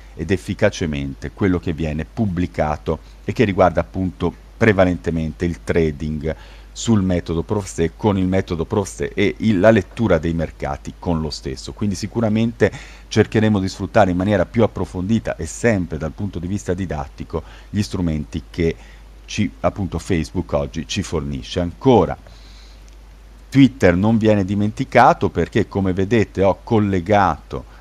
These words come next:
la pagina Facebook Prof Ste a Twitter, quindi tutti e i tanti follower di Twitter continueranno a ricevere in aggiornamento in tempo reale tutti gli aggiornamenti e se vorranno poi approfondire, visto che spesso andremo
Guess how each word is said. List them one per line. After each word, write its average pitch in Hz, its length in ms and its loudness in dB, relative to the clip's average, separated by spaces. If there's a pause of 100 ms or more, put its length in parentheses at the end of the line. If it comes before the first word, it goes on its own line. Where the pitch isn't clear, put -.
(100)
la 87 200 2
pagina 92 500 2
Facebook 90 520 -4
Prof 90 240 -2
Ste 87 400 -2
a 95 100 0
Twitter, 120 580 -2
quindi 90 360 -2
tutti - 580 -6
e 80 80 -6
i 85 160 -4
tanti 101 420 0
follower 92 600 0
di 107 160 -4
Twitter 135 500 0 (240)
continueranno 117 680 4
a 90 40 4
ricevere 92 460 0
in 85 100 -2
aggiornamento 90 720 -4 (520)
in 90 220 -2
tempo 107 300 2
reale 95 320 4
tutti 113 260 -2
gli 107 60 2
aggiornamenti 110 720 0
e - 100 -4
se - 140 -2
vorranno 110 380 2
poi 110 200 2
approfondire, 104 840 -2
visto 90 280 -6
che 82 140 -8
spesso - 640 -4
andremo 82 680 -2